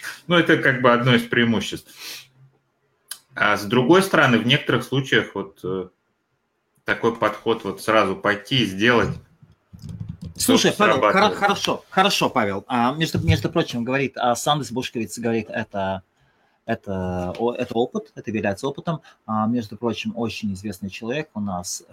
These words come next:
Speaker 2: в, у, и не только в Латвии, но и в Литве, один из латвийских з-, а, звезд баскетбола. А,
Speaker 1: О.
Speaker 2: и щас тренером является, ну, ши-, шикарно. И,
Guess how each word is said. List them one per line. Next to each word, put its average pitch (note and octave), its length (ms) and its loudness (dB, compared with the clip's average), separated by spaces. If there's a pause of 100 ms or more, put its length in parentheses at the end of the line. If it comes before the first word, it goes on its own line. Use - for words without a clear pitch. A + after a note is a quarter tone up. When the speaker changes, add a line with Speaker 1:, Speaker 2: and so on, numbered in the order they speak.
(280)
Speaker 2:
в, B2+ 80 -10
у, C3 60 -6 (260)
и C3+ 140 -2
не C#3 140 -2
только D3+ 280 -2
в G#2 60 -6
Латвии, A2 340 -4
но G2 160 -4
и F#2+ 60 -4
в F2 60 -10
Литве, G2+ 640 -4 (120)
один A#2 400 -4
из A2+ 220 -4
латвийских A2 640 -8
з-, G2 360 -14
а, G#2 180 -10
звезд G2 440 -8
баскетбола. F#2 640 -14 (680)
А, G#2 460 0 (520)
Speaker 1:
О. C#3 60 -12 (320)
Speaker 2:
и A#2 260 -2
щас - 280 -4
тренером C3 400 -4
является, G2 560 -8
ну, C#3+ 240 -6 (240)
ши-, - 240 -4
шикарно. F2 540 -6
И, G#2+ 440 -2